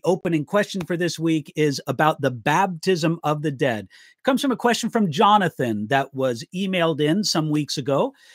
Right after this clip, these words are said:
Jonathan asks this question, "What does baptizing for the dead mean in First Corinthians?" Well,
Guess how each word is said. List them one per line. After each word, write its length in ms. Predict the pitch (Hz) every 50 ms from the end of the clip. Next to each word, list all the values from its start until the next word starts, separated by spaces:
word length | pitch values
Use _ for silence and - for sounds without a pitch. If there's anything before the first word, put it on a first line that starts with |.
| - _ -
Jonathan 440 | - 190 196 208 208 - 220 214 -
asks 260 | - 160 170 170 - -
this 120 | 196 -
question, 460 | - - 233 233 - - 175 160 160 -
"What 380 | 135 127 165 226 262 277 - - 147
does 300 | 135 202 196 196 190 160
baptizing 1120 | 127 _ - 185 175 190 220 220 208 185 - 180 185 185 185 190 185 156 180 180 180 196 208 _ _ _ -
for 280 | 208 202 208 220 220
the 120 | 185 214 202
dead 440 | 165 160 180 175 175 180 165 170 - -
mean 600 | 139 151 160 147 135 123 117 113 113 123 135 151 _ _ _ _ _ _ _ -
in 200 | 147 139 131 -
First 440 | - - 151 143 135 - - -
Corinthians?" 720 | - - 135 123 120 110 - 92 78 69 - - - - _ _ _ _ _ _ _ _ _ - - _
Well, 220 | - 240 233 -